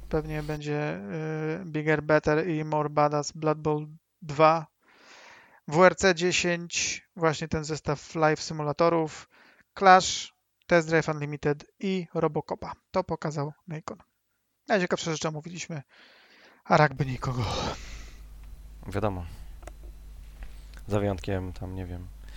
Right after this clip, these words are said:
Speaker 2: pomijając to, że rugby wychodzi, a pił-, siatkówka nie.
Speaker 1: Tak, w-, to, <laughs> to wiemy.
Speaker 2: Em, okej, no to jedziemy dalej. Z jakichś tam mniejszych, większych newsów Hideo Kojima, e, jest już, e, praktycznie podpisany deal z Xboxem.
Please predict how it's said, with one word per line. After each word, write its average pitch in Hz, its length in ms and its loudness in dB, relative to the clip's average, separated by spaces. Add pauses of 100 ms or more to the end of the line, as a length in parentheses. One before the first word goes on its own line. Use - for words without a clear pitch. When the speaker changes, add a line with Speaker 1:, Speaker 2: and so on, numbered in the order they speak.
(460)
Speaker 2:
pomijając 117 340 2
to, 113 100 2
że 107 240 4
rugby 113 320 2
wychodzi, 107 460 0
a 104 80 2
pił-, 104 420 -6
siatkówka - 460 -6
nie. 117 60 -2
Speaker 1:
Tak, 156 180 2
w-, 156 360 -8
to, 147 160 -10 (300)
<laughs> - 380 -8
to 190 80 -2
wiemy. 190 300 -6 (640)
Speaker 2:
Em, 104 360 -4
okej, 190 240 8
no 147 80 2
to 165 80 2
jedziemy 160 220 2
dalej. 127 320 8
Z - 160 -8
jakichś 131 260 -4
tam 127 140 2 (200)
mniejszych, 127 500 -2
większych 123 300 -4
newsów 123 320 -6
Hideo 120 300 2
Kojima, 117 480 2 (340)
e, 104 120 -2 (160)
jest 110 480 -2
już, 113 300 -8
e, 113 160 -2
praktycznie - 540 -4
podpisany 110 600 -2
deal 104 280 -4
z - 120 -12
Xboxem. 110 760 -2